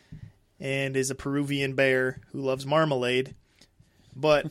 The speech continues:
I found this movie to be really fun and very, very, uh, clever in, like, an artsy way. It had a lot of cool, like, artistic shots and things done in it. And, uh,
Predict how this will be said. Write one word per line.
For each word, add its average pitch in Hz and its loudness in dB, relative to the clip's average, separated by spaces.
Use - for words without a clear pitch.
I 226 0
found 269 -2
this 151 0
movie 147 -4
to 135 -4
be 131 -4
really 160 -4
fun 151 -4
and 151 -4
very, 170 0
very, 160 0
uh, 120 -2
clever 165 0
in, 139 -4
like, 139 -4
an 123 -8
artsy 147 -4
way. 135 -2
It 143 0
had 180 4
a 185 4
lot 175 2
of 165 -4
cool, 160 0
like, 131 -6
artistic - -4
shots 135 -2
and 147 -8
things 143 -6
done 143 -4
in 139 -4
it. 143 -8
And, 143 -2
uh, 135 2